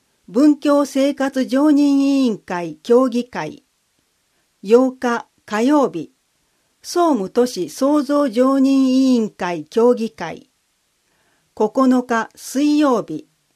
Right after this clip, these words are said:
本会議。なお、一、六月十七日、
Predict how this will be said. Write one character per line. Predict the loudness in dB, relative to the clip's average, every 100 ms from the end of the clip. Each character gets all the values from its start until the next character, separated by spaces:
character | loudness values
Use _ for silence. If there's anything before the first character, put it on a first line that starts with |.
| _ _ _
本 | 0 0
会 | -2 -4 -4
議。 | -6 -12 -14 _ _ _ _ _ _ _ _ _ _ _ -4
な | -2 -2
お、 | -4 -8 _ _ _ _
一、 | -14 -10 -8 -8 -8 _ _ _ _ _
六 | -6 -2 -2
月 | -2 -2 -4
十 | -2 -2 -2
七 | -4 -2 0
日、 | 0 -4 -8 -10